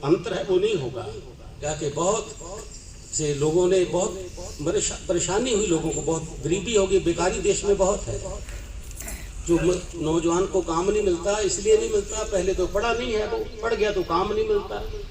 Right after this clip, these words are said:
जो नहीं पढ़ा उसको तो काम क्या ही मिलेगा,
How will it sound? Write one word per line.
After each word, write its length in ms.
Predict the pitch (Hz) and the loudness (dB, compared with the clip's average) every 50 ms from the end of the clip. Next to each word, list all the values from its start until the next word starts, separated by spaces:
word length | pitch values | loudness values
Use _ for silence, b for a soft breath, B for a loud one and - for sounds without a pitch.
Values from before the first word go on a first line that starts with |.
| - - - - - - | -12 -12 -12 -14 -4 0
जो 80 | 190 185 | 4 4
नहीं 300 | 180 196 247 269 - - | 6 6 4 4 2 0
पढ़ा 160 | 240 202 226 | 0 0 2
उसको 280 | 220 202 - - 214 196 | 2 0 0 2 2 2
तो 80 | 202 | 2
काम 240 | - 190 175 165 160 | 2 0 0 0 0
क्या 180 | 139 165 165 170 | 0 0 2 2
ही 120 | 190 208 | 2 4
मिलेगा, 480 | 208 208 208 220 214 208 - - - | 4 4 6 6 4 4 2 -2 -4